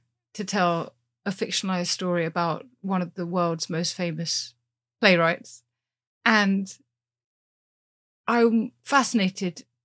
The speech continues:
to hear from you about how you navigated between the history,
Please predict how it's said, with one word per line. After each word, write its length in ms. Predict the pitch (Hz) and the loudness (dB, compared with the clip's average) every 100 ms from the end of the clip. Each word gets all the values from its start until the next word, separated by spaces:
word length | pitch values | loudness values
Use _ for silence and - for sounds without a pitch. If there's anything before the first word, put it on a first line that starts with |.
| - | -8
to 60 | 196 | 0
hear 200 | 226 208 | 0 0
from 180 | 208 | -2
you 140 | 190 190 | 0 0
about 220 | 190 185 | 0 -2
how 240 | - 214 | 0 0
you 200 | 202 196 | 2 2
navigated 1040 | 196 190 202 185 175 175 165 160 - 160 - | 2 4 2 0 -2 -2 -4 -4 -6 -8 -10
between 640 | 190 185 - 175 165 160 156 _ _ _ _ _ - | -14 -10 -6 -4 -4 -6 -10 _ _ _ _ _ -8
the 60 | |
history, 720 | 139 175 - - 160 143 170 | -6 -4 -4 -4 -6 -6 -8